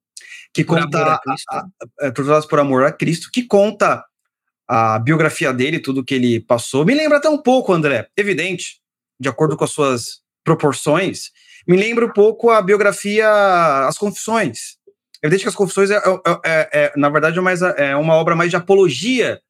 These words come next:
Speaker 2: Uhum.
Speaker 1: cristã, enquanto do Richard Frombrand, não deixa de, qual é Frombrand? Já, já esqueci o nome.
Speaker 2: Furbrand.
Speaker 1: Furbrand, Frombrand. <laughs> Frau-, será que é Frau-,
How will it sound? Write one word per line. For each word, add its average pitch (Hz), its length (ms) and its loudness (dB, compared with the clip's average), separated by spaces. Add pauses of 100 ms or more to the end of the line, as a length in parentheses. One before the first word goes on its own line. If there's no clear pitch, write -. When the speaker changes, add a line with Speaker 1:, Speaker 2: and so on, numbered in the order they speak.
(240)
Speaker 2:
Uhum. 156 220 0
Speaker 1:
cristã, 170 580 0 (640)
enquanto 175 680 2
do 160 100 -2
Richard 156 380 -2
Frombrand, 156 520 0
não 135 100 0
deixa 202 240 -2
de, 202 100 -12 (300)
qual 160 140 0
é 190 100 2
Frombrand? 156 500 -2
Já, 330 160 0
já 330 100 -4
esqueci 302 300 -6
o 220 40 4
nome. 202 140 4
Speaker 2:
Furbrand. 147 320 -2 (300)
Speaker 1:
Furbrand, 147 680 2
Frombrand. 170 720 0 (280)
<laughs> 175 880 -6
Frau-, 180 360 0
será 175 320 -2
que 170 80 -2
é 160 60 0
Frau-, 156 340 2